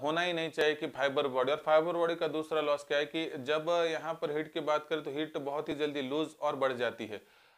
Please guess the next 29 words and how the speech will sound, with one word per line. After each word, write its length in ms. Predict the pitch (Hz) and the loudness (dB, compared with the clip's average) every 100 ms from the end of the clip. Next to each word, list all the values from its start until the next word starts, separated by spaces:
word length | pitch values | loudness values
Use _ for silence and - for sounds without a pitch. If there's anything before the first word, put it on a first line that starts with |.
| - | -2
ऐसे 320 | 113 131 170 | 0 0 -4
में 180 | 175 175 | -4 -2
दोस्तों 340 | 170 170 - 165 | -2 -4 -4 -4
निकलने 440 | 156 165 170 170 | -2 -2 -2 -2
वाले 280 | 165 160 160 | 0 0 -2
चूजे 380 | - 160 156 165 | -4 -4 -2 -4
सही 300 | 165 156 175 | -4 -4 -2
मात्रा 360 | 160 151 156 | -2 -2 -2
में 120 | 156 160 | -2 -4
फाइबर 400 | 147 139 135 147 | -4 -4 -2 -2
बॉडी 240 | 135 139 | 0 -2
से 160 | 135 143 | 0 -2
अच्छे 280 | 131 - 131 | -2 -4 -8
खासे 320 | 131 127 131 | -6 -4 -4
नहीं 300 | 123 123 151 | -4 -6 -6
मिलते 340 | 143 135 139 | -6 -4 -4
हैं, 180 | 143 160 | -2 0
अनुभव 420 | 131 139 143 160 | -2 -4 -2 -2
से 180 | 160 165 | -2 -6
सिद्ध 300 | 165 143 127 | -6 -6 -4
होने 280 | 127 131 131 | -4 -4 -4
के 160 | 135 127 | -4 -2
कारणवश 480 | 120 120 139 147 | -2 -2 -2 -6
दोस्तों 360 | 127 131 131 135 | -4 -6 -2 0
आपको 280 | 120 - 123 | 0 0 -2
बतला 340 | 113 110 123 | -2 -2 -4
पा 180 | 113 117 | 0 0
रहा 200 | 120 135 | 2 0
हूँ। 220 | 156 165 | -2 -4